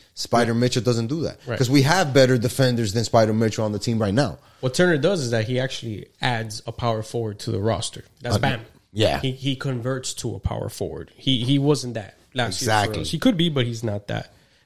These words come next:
Speaker 2: And, um, I guess the other player, and we're not bringing up any new names, is Harrison Barnes, right?
Speaker 1: Yeah, he's the other
Speaker 2: He
Speaker 1: guy.
Speaker 2: fits.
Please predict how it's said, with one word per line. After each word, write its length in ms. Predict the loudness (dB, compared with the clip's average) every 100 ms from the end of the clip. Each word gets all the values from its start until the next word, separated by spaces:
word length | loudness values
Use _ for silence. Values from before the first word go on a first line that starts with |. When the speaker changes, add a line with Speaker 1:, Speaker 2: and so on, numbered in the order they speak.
| 0
Speaker 2:
And, 240 | 0 2
um, 240 | 0 -2 -8 _ _ _ _ -4
I 80 | 2
guess 180 | 2
the 120 | 4 2
other 160 | 2
player, 240 | 0 -2 -2
and 320 | -2 0 2
we're 80 | 4
not 160 | 4
bringing 240 | 2 2 2
up 120 | 2
any 200 | 2 2
new 120 | 2
names, 420 | 0 -2 -8 -18 -18 _ _ _
is 220 | 0 0 2
Harrison 380 | 0 0 -4
Barnes, 340 | -8 -12 -16 -6
right? 200 | -2 0
Speaker 1:
Yeah, 160 | 0 -2 -6 _ -12 0
he's 140 | 4
the 80 | 8
other 140 | 8
Speaker 2:
He 60 | 8
Speaker 1:
guy. 80 | 6
Speaker 2:
fits. 400 | 2 0 -10